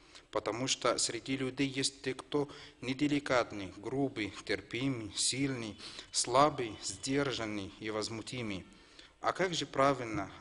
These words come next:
а как же прекрасно, когда человек встречает все это с терпеливостью и терпимостью, отвечая на чужие деяния мягким и вежливым образом. Аллах, слава ему и величие, сказал:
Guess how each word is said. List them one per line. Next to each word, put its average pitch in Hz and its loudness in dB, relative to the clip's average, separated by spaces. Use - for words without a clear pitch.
а - -12
как 143 0
же 131 -4
прекрасно, 120 -2
когда 113 0
человек 127 2
встречает 117 -2
все - -2
это 127 -2
с - 0
терпеливостью 117 -2
и 104 -6
терпимостью, 92 -4
отвечая 107 0
на 113 -6
чужие 110 -4
деяния 135 0
мягким 123 0
и 120 -4
вежливым 117 -4
образом. 95 -2
Аллах, 117 -2
слава 117 0
ему 110 -6
и 107 -4
величие, 107 -4
сказал: 135 0